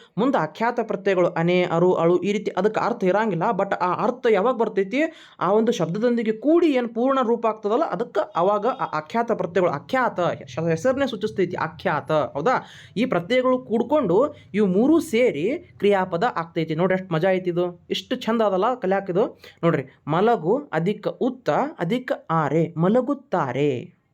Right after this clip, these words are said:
ಬರೆ ಅಧಿಕ ಉವ ಅಧಿಕ ಅನು, ಬರೆಯುವನು. ಆ, ಮುಂದೆ ಬರಿತಾನ,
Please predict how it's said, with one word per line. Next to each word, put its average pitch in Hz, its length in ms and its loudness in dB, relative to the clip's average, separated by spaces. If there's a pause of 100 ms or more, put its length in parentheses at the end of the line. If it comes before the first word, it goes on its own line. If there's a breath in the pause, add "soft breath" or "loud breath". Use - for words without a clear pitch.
(1000)
ಬರೆ 185 580 0
ಅಧಿಕ 165 340 -2
ಉವ 165 320 2 (300)
ಅಧಿಕ 175 300 -2
ಅನು, 180 380 0 (340 loud breath)
ಬರೆಯುವನು. 190 760 2
ಆ, 196 180 0
ಮುಂದೆ 226 240 2
ಬರಿತಾನ, 214 380 0